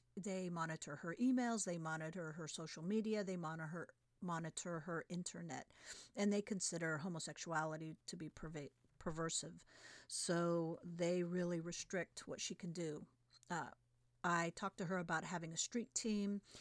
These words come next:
in the U S that could market her books for her. But what I found interesting was that she told me, uh, she had a mainstream contract, and when she started writing lesbian romance, her publisher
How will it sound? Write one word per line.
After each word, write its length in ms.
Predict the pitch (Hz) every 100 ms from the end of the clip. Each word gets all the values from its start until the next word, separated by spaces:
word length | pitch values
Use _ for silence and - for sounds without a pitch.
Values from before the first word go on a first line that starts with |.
| -
in 140 | 226 196
the 80 | 180
U 260 | 175 180
S 200 | 214 233
that 220 | - 175
could 380 | - 190 185 165
market 320 | 170 170 190
her 100 | 170
books 260 | 165 185 -
for 320 | - 185 180
her. 340 | 170 175 175 - - - -
But 100 | 240
what 140 | 247 254
I 60 |
found 380 | 247 294 339 339 -
interesting 840 | 220 220 214 - - 156 160 170 - - - -
was 240 | 202 196
that 220 | 214 190
she 220 | - - 240
told 420 | - 226 233 220
me, 420 | 180 170 180 220 - _ _ _
uh, 140 | 202 190
she 180 | - 208
had 80 | 220
a 40 |
mainstream 460 | 196 214 - 247 254
contract, 760 | - 165 165 175 196 - - - _ - - - _
and 560 | 190 190 185 185 190 185
when 240 | 220 247
she 220 | - -
started 440 | 226 - 247 254 254
writing 380 | 220 208 196 185
lesbian 440 | 175 175 180 165
romance, 640 | 175 214 185 160 156 - -
her 100 | 196
publisher 880 | - 202 185 190 - 175 170 170